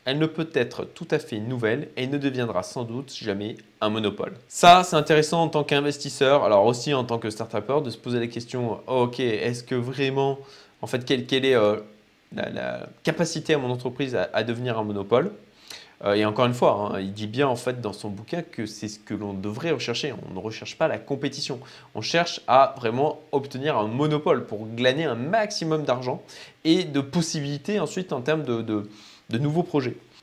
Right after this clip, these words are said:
En l'occurrence, bon ben voilà, une question à se poser quand on veut investir dans une boîte par rapport à la capacité de croissance de celle-ci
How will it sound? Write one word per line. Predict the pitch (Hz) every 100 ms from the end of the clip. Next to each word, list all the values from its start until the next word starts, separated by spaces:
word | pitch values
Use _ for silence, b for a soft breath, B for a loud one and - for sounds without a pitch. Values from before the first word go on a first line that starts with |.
| -
En | 165
l'occurrence, | 170 165 160 202 214 147
bon | 123 135
ben | 127 107
voilà, | 110 123 110
une | 113 123
question | 151 151 170
à |
se | 151
poser | - 147 151
quand | 147 -
on | 117
veut | 110 147
investir | 156 135 - 123
dans | 113
une | 107
boîte | 113 156 - -
par | - 110
rapport | 117 - 139
à | 123
la | 110
capacité | - 139 135 127 131 123 139 147 165 165
de | 120
croissance | 117 - 131 127 131 147 -
de | 123
celle-ci | 120 110 - 147 160